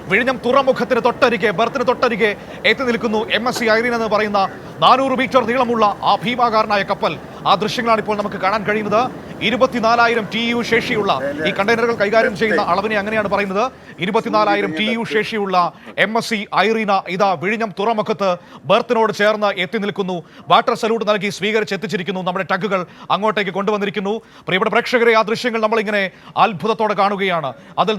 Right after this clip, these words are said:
നാലായിരം കണ്ടെയ്നറുകൾ വിഴിഞ്ഞത്തിറക്കുമെന്നാണ് നമ്മൾ മനസ്സിലാക്കുന്നത്. അതിനുശേഷം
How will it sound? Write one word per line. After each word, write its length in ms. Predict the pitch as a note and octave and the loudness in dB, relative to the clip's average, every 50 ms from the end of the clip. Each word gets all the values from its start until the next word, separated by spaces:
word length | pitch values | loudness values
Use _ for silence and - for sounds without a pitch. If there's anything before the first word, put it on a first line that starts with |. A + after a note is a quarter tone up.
| F#3 | 4
നാലായിരം 460 | F#3+ G#3 A#3 A#3+ B3 C4 C4 C4 B3 F3 | 4 6 6 6 6 6 2 0 0 0
കണ്ടെയ്നറുകൾ 440 | A#3+ A3+ A#3 A#3+ A#3 A3+ A#3 A3 A3 | 0 2 2 2 2 2 0 0 0
വിഴിഞ്ഞത്തിറക്കുമെന്നാണ് 760 | F#3+ G3+ G#3+ G#3 B3 - A3+ G#3+ G#3+ G#3+ G3 G#3 G3+ G3 F#3 | 0 -2 0 0 0 0 0 -2 -2 -2 -4 -2 -2 -2 -2
നമ്മൾ 160 | F#3+ F#3 F#3 | -2 -4 -4
മനസ്സിലാക്കുന്നത്. 540 | F3 F#3 G3+ G#3+ G#3+ G#3 - - A3 G#3+ A#3 | -4 -4 -4 -2 -2 -2 -2 -2 -4 0 2
അതിനുശേഷം 640 | B3+ A3+ F#3 F#3 G#3 G3+ - G#3 - G3+ F#3+ F3 | 2 2 2 0 -4 -6 -6 -6 -6 -6 -8 -8